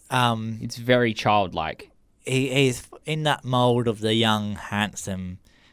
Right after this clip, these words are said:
Speaker 1: uh, Stephen Moffat calls them good boyfriend doctors, which
Speaker 2: Yes.
Speaker 1: is David Tennant and Matt Smith.
Speaker 2: Yeah, yeah.
Speaker 1: Uh, so I think in terms of the influence, uh, that David Tennant has had,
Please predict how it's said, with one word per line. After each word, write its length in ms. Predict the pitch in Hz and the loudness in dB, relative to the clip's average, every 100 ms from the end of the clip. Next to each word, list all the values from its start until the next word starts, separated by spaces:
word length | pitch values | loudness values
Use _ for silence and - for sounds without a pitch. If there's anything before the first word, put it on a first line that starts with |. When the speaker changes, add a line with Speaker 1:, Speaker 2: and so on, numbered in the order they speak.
| _ | _
Speaker 1:
uh, 160 | 101 92 | -12 -10
Stephen 340 | - 120 107 107 | -4 -4 -2 -4
Moffat 380 | 95 - 110 | -8 -10 -16
calls 280 | - 104 101 | -10 -8 -6
them 320 | 101 92 92 - - _ - | -6 -8 -10 -18 -20 _ -8
good 240 | 101 85 | -6 -4
boyfriend 440 | 98 95 92 85 | -2 -2 -4 -8
doctors, 520 | 82 73 - 82 - - _ _ _ - | -8 -12 -12 -14 -14 -16 _ _ _ -12
which 140 | 139 | 0
Speaker 2:
Yes. 220 | 123 101 | 2 2
Speaker 1:
is 60 | 107 | 0
David 220 | 101 95 | -2 -4
Tennant 220 | 98 82 | -8 -10
and 100 | 98 | -12
Matt 180 | 95 - | -12 -12
Smith. 300 | - 104 - - | -12 -12 -12 -12
Speaker 2:
Yeah, 300 | 117 95 90 - - | -8 -6 -6 -10 -12
yeah. 220 | 87 90 - | -10 -8 -8
Speaker 1:
Uh, 180 | 120 - | -8 -4
so 160 | 139 | 0
I 20 | |
think 180 | 156 185 | 2 0
in 120 | 143 | -4
terms 380 | 135 165 170 147 | -4 0 0 2
of 180 | 139 - - - | -2 -4 -14 -6
the 200 | 117 131 | 0 2
influence, 720 | 156 143 117 92 85 - - - _ _ _ _ _ - | 0 -2 -2 -2 -6 -14 -20 -20 _ _ _ _ _ -8
uh, 220 | 104 101 | -6 -6
that 180 | 113 98 | -8 -8
David 240 | 101 101 92 | -6 -6 -6
Tennant 220 | 98 95 | -10 -12
has 120 | 98 | -12
had, 380 | - 98 82 | -10 -8 -10